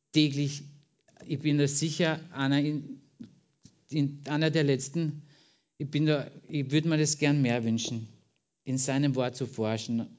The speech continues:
Ja. Er kennt meine Bitte. <laughs> Er kennt mein Herz. Und warum's manchmal auch nicht klappt, er weiß es. Aber ich bin auch wieder, wieder, wieder,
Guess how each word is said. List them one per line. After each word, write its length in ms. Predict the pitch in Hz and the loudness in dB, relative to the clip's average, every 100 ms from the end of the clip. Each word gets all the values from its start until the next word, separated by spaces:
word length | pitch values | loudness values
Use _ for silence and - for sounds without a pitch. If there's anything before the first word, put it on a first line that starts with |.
| _ _ - | _ _ -6
Ja. 260 | 110 110 110 - - - _ _ - - - - | -4 -4 -8 -16 -20 -20 _ _ -20 -16 -16 -4
Er 120 | 135 | -2
kennt 260 | 135 135 135 | 2 2 2
meine 200 | 117 117 | 0 0
Bitte. 360 | 110 - 98 - | -4 -4 -6 -6
<laughs> 40 | - _ _ _ _ - - _ _ - | -18 _ _ _ _ -20 -20 _ _ -8
Er 200 | 143 127 | -4 0
kennt 300 | 147 131 139 | 0 0 2
mein 140 | 147 | 2
Herz. 480 | 113 131 123 - - - - _ _ - 262 | 2 -2 -6 -10 -16 -20 -20 _ _ -8 -6
Und 180 | - 131 | -2 2
warum's 300 | 160 151 143 | 4 4 4
manchmal 320 | 143 139 139 | 4 4 4
auch 80 | 127 | 2
nicht 200 | 123 123 | 2 2
klappt, 280 | 120 110 110 | 0 -2 -2
er 140 | 113 | -2
weiß 240 | 98 90 - | -2 -4 -8
es. 260 | - - - _ _ _ _ _ _ _ _ - _ - 214 202 190 156 113 | -14 -16 -20 _ _ _ _ _ _ _ _ -20 _ -12 -10 -10 -10 -14 -4
Aber 280 | 131 139 143 | 2 4 4
ich 120 | 156 | 4
bin 160 | 160 | 4
auch 160 | 147 151 | 4 6
wieder, 320 | 156 147 131 131 135 | 6 6 4 0 0
wieder, 420 | 139 131 139 135 | 4 4 4 2
wieder, 360 | 131 127 123 | 2 2 0